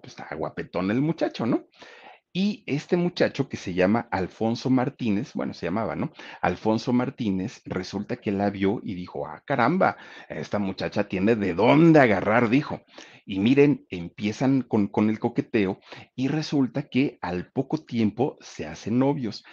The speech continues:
pero rapidito, rapidito se fueron a vivir juntos, fíjense nada más,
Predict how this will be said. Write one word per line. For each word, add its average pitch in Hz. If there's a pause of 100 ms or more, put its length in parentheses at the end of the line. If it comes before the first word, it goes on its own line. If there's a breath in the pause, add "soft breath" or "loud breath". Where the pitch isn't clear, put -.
(240 loud breath)
pero 131
rapidito, 214
rapidito 220
se 90
fueron 113
a 104
vivir 92
juntos, 269
fíjense 175
nada 143
más, 143